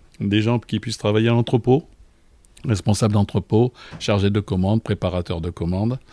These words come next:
Euh, nous avons besoin de chauffeurs. Pour le camion du cœur, nous avons besoin de cuisiniers. Pour notre service informatique, nous avons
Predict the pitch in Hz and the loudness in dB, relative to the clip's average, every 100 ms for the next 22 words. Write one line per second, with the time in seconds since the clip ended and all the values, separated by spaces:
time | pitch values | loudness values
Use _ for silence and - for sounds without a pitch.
0 | - - - - - - 104 95 95 101 | -20 -20 -20 -20 -14 -4 0 2 2 2
1 | 101 101 101 104 98 - 107 - 104 117 | 2 2 2 2 2 -2 -4 0 0 -2
2 | - - _ - - 101 107 107 107 98 | -6 -20 _ -20 -6 0 2 2 2 2
3 | 98 92 92 90 82 80 78 78 78 82 | 0 -2 -2 -2 -4 -6 -8 -8 -10 -10
4 | - 120 104 101 92 92 117 107 _ 98 | -6 -4 0 0 0 -2 -6 -8 _ 0
5 | 104 107 113 117 107 113 107 92 - 98 | 0 0 -2 0 2 0 0 -6 -4 -6
6 | 95 - 95 90 90 92 | -6 -6 -6 -4 -4 -4